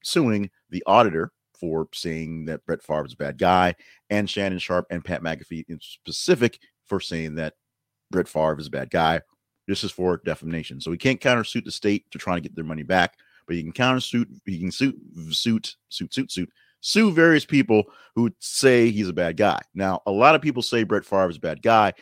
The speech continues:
but the context and place does not allow him to just sue everybody. But because it's one thing in particular, and it's public no-, no-, knowledge about the actual case, the actual case case, then everybody can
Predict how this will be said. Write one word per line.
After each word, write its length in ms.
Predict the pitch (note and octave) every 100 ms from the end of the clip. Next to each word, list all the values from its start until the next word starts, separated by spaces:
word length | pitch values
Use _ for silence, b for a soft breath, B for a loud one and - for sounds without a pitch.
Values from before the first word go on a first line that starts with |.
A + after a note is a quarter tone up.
| b b
but 80 | -
the 60 | -
context 540 | C3 A#2+ - A2+ -
and 220 | G2+ F2+ - - F2
place 280 | G#2+ G2+
does 160 | F2+ D#2
not 220 | F#2 F#2
allow 260 | F2 F2 E2+
him 220 | - E2
to 120 | D#2+
just 320 | D2+ D#2 -
sue 200 | - F#2
everybody. 580 | F2 D2+ D#2 E2+ D#2 A#1 _
But 200 | A2+ - _ _ _ _ _ _ _
because 320 | F2+ F2+ E2+
it's 120 | D#2
one 160 | E2 D#2+
thing 120 | D#2
in 40 | C#2+
particular, 460 | - C3+ A#2+ A#2+ _ _ _ _ _ _ _ -
and 140 | D#2
it's 120 | D2+
public 300 | - D#2 D2+
no-, 180 | C#2+ E2
no-, 180 | E2 D#2
knowledge 300 | D#2 E2 D#2
about 220 | C#2 D2
the 200 | - D2+ -
actual 280 | C#2 -
case, 240 | - D2+ C#2
the 120 | - C#2+
actual 220 | C2 _
case 240 | A#2 D#3+
case, 260 | - D#2+ C#2+ b b b b b
then 300 | G#2+ A#2 A#2 - _ _ _ _ _ _
everybody 320 | G2+ F2+ F#2+
can 260 | F2+ F2+ D#2+